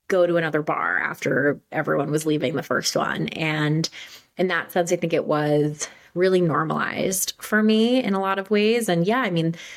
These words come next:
that reaction from that friend, I think also sort of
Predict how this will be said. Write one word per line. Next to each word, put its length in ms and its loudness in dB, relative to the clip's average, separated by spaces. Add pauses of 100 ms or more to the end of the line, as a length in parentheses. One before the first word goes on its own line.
(160)
that 220 -4
reaction 800 0
from 180 -4
that 180 -6
friend, 720 0 (500)
I 100 2
think 440 -2 (640)
also 840 0 (1400)
sort 400 2
of 100 4